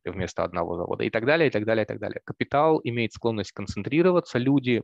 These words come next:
получают доход, вкладывают этот доход, инвестируют в другое производство, в акции, в различного рода, а, активы, э, в искусство в то же самое, искусство тоже растёт, это, м,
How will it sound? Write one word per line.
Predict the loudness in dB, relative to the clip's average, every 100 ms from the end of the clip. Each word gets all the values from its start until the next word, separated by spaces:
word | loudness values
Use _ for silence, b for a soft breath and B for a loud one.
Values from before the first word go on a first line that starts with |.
| 0
получают | 0 0 0 0 0 0
доход, | -4 2 0 0
вкладывают | -6 0 0 0 -2 -2
этот | -6 -6
доход, | -8 -2 -2 -2 -10
инвестируют | -6 -6 -4 0 2 2 0
в |
другое | -4 0 4 2
производство, | 4 0 0 2 0 0 -8 0
в |
акции, | 0 0 -6 -8 -4 -4 -6 -8 -2
в | 0 0
различного | -2 0 0 -2 -4 -2 0
рода, | 2 0 -4 B B B B B B -2
а, | 0 0 0 0 0
активы, | -2 -4 -2 0 4 4 2 -4 -10
э, |
в | -8 -6 -6
искусство | -6 -4 -2 -2
в | 2
то | 2
же | 2
самое, | 0 0 0
искусство | -4 -6 -8
тоже | -2 0 2
растёт, | 2 0 -2 0
это, | -2 0 0 0 -4
м, | -10 -14 -20 -20 -20